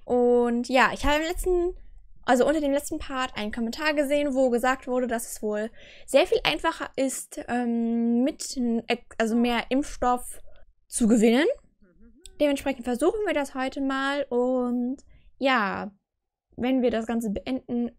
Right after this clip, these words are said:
sollten, also die Mutterpflanze besiegen, habe ich auch noch eine Idee, was man danach machen könnte. Und ja,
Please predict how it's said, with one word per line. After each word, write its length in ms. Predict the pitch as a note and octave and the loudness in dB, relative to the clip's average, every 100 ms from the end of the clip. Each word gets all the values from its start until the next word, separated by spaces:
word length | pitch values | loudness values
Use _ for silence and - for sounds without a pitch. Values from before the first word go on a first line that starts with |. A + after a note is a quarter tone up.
| - | -8
sollten, 640 | G3 F#3+ A3 C4+ D4 C4 | -6 -4 -2 -2 -2 -6
also 380 | - G3+ G3+ G3 | -6 -4 -4 -4
die 240 | G3 A3+ | -6 -6
Mutterpflanze 500 | G3 G#3+ G#3+ G#3 G3 | -4 -4 -4 -6 -6
besiegen, 440 | F#3+ F#3 G#3+ G#3+ A3 - - - - - - | -6 -4 -2 -2 -4 -14 -20 -20 -20 -16 -4
habe 120 | A3 | -2
ich 120 | A3+ | -2
auch 40 | F#3+ | -4
noch 140 | F#3+ | -6
eine 200 | F#3+ F#3+ | -8 -6
Idee, 340 | F#3 - F#3+ | -6 -6 -8
was 160 | F#3+ - | -8 -8
man 200 | F#3+ F#3+ - | -10 -10 -8
danach 560 | G3 F#3+ F#3+ G3+ - | -8 -6 -8 -10 -10
machen 460 | G3+ A#3 C#4+ D4 D#4+ _ - | -6 -6 -6 -8 -8 _ -20
könnte. 480 | - C4+ E4 G4 F#4 E4 D#4+ F4+ _ - _ _ _ _ - | -8 -6 -6 -6 -4 -4 -4 -8 _ -20 _ _ _ _ -8
Und 840 | A3 G#3+ G#3 G3+ G3+ G3+ G3+ G3+ | -4 -2 -2 -2 -2 -2 -4 -6
ja, 440 | - A3+ F#3 F3 | -4 -4 -4 -10